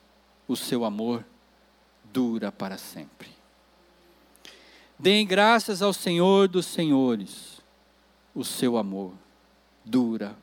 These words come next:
para sempre." Amém, irmão? Você que canta, você já sabe. Cantar a graça de Deus,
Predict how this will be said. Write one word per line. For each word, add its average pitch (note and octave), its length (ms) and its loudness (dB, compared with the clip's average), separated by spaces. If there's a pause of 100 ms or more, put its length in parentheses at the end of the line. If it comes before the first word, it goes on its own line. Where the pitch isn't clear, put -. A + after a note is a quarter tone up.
(120)
para G2 220 -8
sempre." - 540 -20 (920)
Amém, A2+ 340 0
irmão? G2+ 260 -6 (680)
Você - 220 -8
que - 140 -14
canta, C#3 560 -4
você A#2 260 -10
já G2+ 140 -8
sabe. - 480 -16 (1800)
Cantar D3 840 -2
a A#2+ 80 -2
graça A#2 480 -4
de G#2+ 120 -10
Deus, G2 600 -10